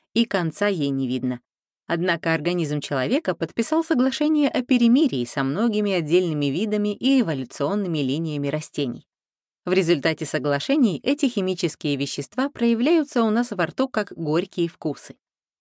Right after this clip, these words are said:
Животные, включая наших предков, приобрели в ходе эволюции рецепторы горького вкуса,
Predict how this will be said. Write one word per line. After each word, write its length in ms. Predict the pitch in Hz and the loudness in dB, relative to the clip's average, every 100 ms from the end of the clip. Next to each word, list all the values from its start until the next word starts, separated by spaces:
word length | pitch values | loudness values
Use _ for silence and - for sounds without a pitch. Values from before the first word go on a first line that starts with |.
| _ - | _ -6
Животные, 600 | 160 147 220 359 175 131 | -4 0 0 0 0 -2
включая 520 | - 151 160 208 180 | -4 -4 -2 0 0
наших 360 | 160 147 143 - | 0 -4 -6 -4
предков, 480 | 254 302 - 156 - _ | -2 -2 -4 -8 -12 _
приобрели 540 | - 202 190 165 180 226 | 0 2 2 2 2 2
в 60 | |
ходе 300 | - 202 180 | 0 2 4
эволюции 580 | 175 170 240 247 240 220 | 4 2 0 0 0 0
рецепторы 640 | - 175 165 233 240 226 214 | 0 -2 -2 -4 -4 -2 0
горького 440 | 160 156 - 160 | 0 -2 -2 -4
вкуса, 460 | 175 - 240 - | -4 -2 -2 -2